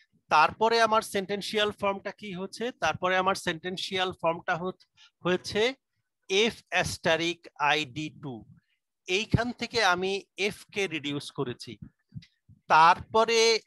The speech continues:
আমার সেন্টেন্সিয়াল ফর্ম যেটা ছিল, সেটা ছিল হচ্ছে টি অ্যাস্টারিক আইডি টু। সেখান থেকে আমি আইডি টু কে রিডিউস করেছি। তারপরে আমার সেন্টেন্সিয়াল ফর্ম ছিল টি অ্যাস্টারিক এফ,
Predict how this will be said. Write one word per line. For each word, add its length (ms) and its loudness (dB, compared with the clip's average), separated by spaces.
আমার 280 0
সেন্টেন্সিয়াল 800 -2
ফর্ম 440 -4
যেটা 260 -6
ছিল, 400 -6
সেটা 340 -4
ছিল 260 -8
হচ্ছে 520 -6
টি 380 -6
অ্যাস্টারিক 760 -2
আইডি 380 -2
টু। 360 -4
সেখান 480 0
থেকে 300 0
আমি 380 2
আইডি 480 0
টু 100 -8
কে 300 -2
রিডিউস 440 -4
করেছি। 440 -10
তারপরে 460 4
আমার 180 2
সেন্টেন্সিয়াল 640 -2
ফর্ম 320 -2
ছিল 280 -4
টি 300 -8
অ্যাস্টারিক 580 -6
এফ, 180 -2